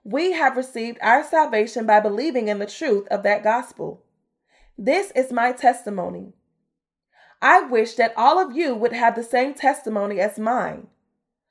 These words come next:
Those who have been washed from their sins completely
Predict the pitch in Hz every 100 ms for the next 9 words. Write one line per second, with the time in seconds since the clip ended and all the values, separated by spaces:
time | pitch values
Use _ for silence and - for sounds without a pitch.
0 | _ _ - 208 320 392 359 330 262 233
1 | 220 196 247 208 208 - 233 262 294 -
2 | 294 208 208 - 214 - 277 311 185 185